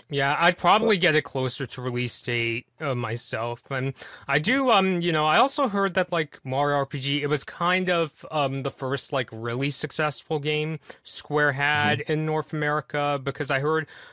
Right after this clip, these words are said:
Speaker 1: before Mario R P G, it's not, I mean, they had some fans, but it's not like what it is today where, like, Square is a more successful company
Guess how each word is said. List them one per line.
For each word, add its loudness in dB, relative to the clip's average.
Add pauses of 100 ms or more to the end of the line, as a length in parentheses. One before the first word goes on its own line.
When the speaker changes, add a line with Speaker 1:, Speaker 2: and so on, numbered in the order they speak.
Speaker 1:
before 0
Mario 0
R 0
P -10
G, -2
it's -4
not, 6
I 2
mean, 2 (140)
they 4
had 2
some 0
fans, -4
but -2
it's -2
not 0
like -4
what -2
it -2
is -2
today -2
where, -4
like, -4
Square -4
is -4
a -6
more -4
successful -8
company -4